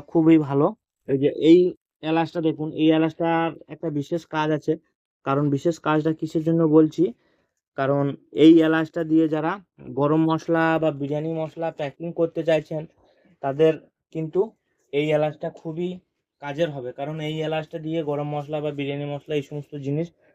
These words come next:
পাঁচ টাকা, দশ টাকা প্যাকিং করলে তখন আপনারা প্রফিট করতে পারবেন। যারা নতুন ব্যবসা শুরু করতে চাইছেন বা যারা করছেন, তারা তো জানেনই,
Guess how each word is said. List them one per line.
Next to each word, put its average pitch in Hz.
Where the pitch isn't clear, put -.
পাঁচ 147
টাকা, 147
দশ 139
টাকা 156
প্যাকিং 147
করলে 160
তখন 160
আপনারা 156
প্রফিট 160
করতে 135
পারবেন। 120
যারা 135
নতুন 165
ব্যবসা 165
শুরু 170
করতে 170
চাইছেন 170
বা 190
যারা 190
করছেন, 208
তারা 190
তো 190
জানেনই, 175